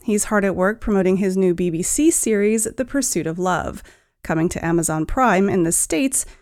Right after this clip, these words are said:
in the near future. You can read more about that project at B B C dot co dot U K. More news in a moment, but first, a word from our sponsor, EveryPlate.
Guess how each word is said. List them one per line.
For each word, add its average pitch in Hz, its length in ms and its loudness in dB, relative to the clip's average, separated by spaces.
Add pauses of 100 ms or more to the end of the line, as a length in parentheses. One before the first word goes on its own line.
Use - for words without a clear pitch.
(200)
in 269 140 2
the 294 60 4
near 156 240 2
future. - 680 -6 (480)
You 175 100 -4
can 185 160 2
read 180 160 2
more 180 220 4
about 170 300 0
that 208 220 2
project 262 520 2 (500)
at 170 140 -4
B 160 100 -2
B 143 160 -6
C 208 320 0
dot 240 240 -4
co - 200 -8
dot 143 200 -8
U 170 140 -4
K. - 420 -12 (1400)
More 311 100 8
news 302 200 8
in 262 80 4
a 254 40 4
moment, 254 440 4
but 240 100 -4
first, - 640 2
a 269 80 2
word 214 240 2
from 208 140 0
our 196 100 2
sponsor, 254 720 0 (120)
EveryPlate. - 760 -4